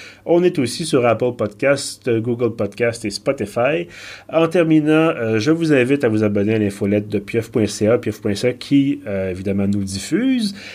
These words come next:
Euh, vous pouvez faire ça tout simplement en allant sur le site web, donc pieuvre point C A. Et il y a un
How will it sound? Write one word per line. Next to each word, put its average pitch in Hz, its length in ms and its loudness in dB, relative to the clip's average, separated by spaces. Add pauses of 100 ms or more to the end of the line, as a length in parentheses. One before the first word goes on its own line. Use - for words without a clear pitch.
(140)
Euh, 196 260 2
vous 127 280 0
pouvez 135 400 0
faire 117 240 0
ça 143 100 0
tout 143 60 -8
simplement 139 680 0
en 120 140 -4
allant 110 240 0
sur - 180 -4
le 160 140 2
site 107 240 -6
web, 113 160 0
donc 98 340 -4
pieuvre 98 380 -6
point 127 260 -10
C 101 220 -4
A. - 160 -8 (320)
Et 160 120 4
il 147 60 4
y 120 80 2
a 110 80 4
un 104 200 0